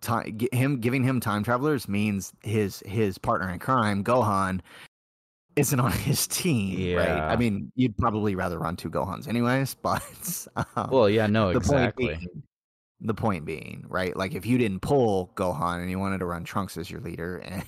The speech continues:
Speaker 1: and then Gohan as the friend, you couldn't do that.
Speaker 2: Yeah, and I mean, he's, I mean, he's got a decent set of links, I guess. I mean, he's got Prepare for Battle. <laughs> I'm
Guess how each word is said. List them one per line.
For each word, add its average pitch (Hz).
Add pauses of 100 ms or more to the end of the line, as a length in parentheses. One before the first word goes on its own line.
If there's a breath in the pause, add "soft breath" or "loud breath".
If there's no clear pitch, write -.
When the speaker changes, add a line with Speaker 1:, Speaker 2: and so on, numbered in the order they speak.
Speaker 1:
and 98
then 98
Gohan 87
as 87
the -
friend, 95
you 95
couldn't -
do 95
that. - (640 loud breath)
Speaker 2:
Yeah, 67 (180)
and 90
I 90
mean, 98
he's, 101 (580)
I 156
mean, 170
he's 254
got 302
a 120
decent 98
set 120
of 120
links, 123
I 123
guess. 139
I -
mean, 101
he's 107
got 117
Prepare 98
for 92
Battle. 113
<laughs> 156
I'm 220